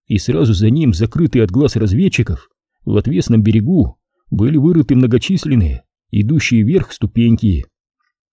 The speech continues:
И вот, едва их заметив и взглянув вверх в сторону склона, Олегу показалось, что он увидел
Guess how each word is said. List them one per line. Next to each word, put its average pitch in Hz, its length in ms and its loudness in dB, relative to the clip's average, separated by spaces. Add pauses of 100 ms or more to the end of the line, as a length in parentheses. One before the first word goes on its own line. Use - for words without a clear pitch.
(200)
И 98 160 -2
вот, 107 340 0
едва 104 320 0
их 95 140 0
заметив 113 580 -2 (260)
и 107 120 0
взглянув 113 540 0
вверх 175 360 0
в - 60 -20
сторону 139 360 0
склона, 120 520 -2 (500)
Олегу 135 320 -2
показалось, 123 560 0
что - 260 -4
он 135 120 0
увидел 117 440 0